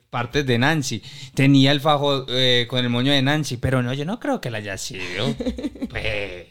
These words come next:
Speaker 1: eh.
Speaker 2: Es por eso que te decía que la policía no quería hacer su laburo, pues fue como, es que también, míralo de este modo. Ellos dos eran unos drogadictos a ojos de la policía.
Speaker 1: Ajá.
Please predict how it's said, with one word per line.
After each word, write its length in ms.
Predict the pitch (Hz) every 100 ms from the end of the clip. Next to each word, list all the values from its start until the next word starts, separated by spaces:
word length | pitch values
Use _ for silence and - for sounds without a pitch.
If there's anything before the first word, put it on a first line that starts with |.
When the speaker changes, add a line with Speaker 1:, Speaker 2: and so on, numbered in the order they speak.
| -
Speaker 1:
eh. 420 | 117 110 104 95 95 98 - - _ _ _ _ _ _
Speaker 2:
Es 300 | 254 262 247 -
por 200 | 269 294
eso 440 | 302 285 311 311 -
que 460 | 233 208 202 196
te 60 | 220
decía 480 | 202 196 196 196 220
que 140 | 254
la 240 | 226 190 -
policía 1300 | 190 196 185 - 190 180 190 208 208 208 208 214
no 180 | 220 208
quería 240 | - 202 214
hacer 200 | 220 208
su 100 | 240
laburo, 640 | 214 165 165 156 160 175
pues 220 | 170 -
fue 160 | - 180
como, 380 | 190 202 175 165 - - - _
es 140 | - -
que 100 | 320
también, 480 | 302 220 185 151 - - - _ _
míralo 300 | 254 285 302
de 60 | 233
este 180 | - 190
modo. 180 | 175 - - - _ _ _ _ _ _ _ _ _ _ _ -
Ellos 340 | 320 311 294
dos 440 | 294 302 - - _ _ _ _ -
eran 400 | 208 208 220 240
unos 340 | 233 226 233
drogadictos 680 | 208 190 175 170 160 - 170
a 100 | 165
ojos 300 | 160 170 175
de 100 | 190
la 140 | 165 -
policía. 580 | 160 160 - 165 - -
Speaker 1:
Ajá. 420 | 117 110 107 127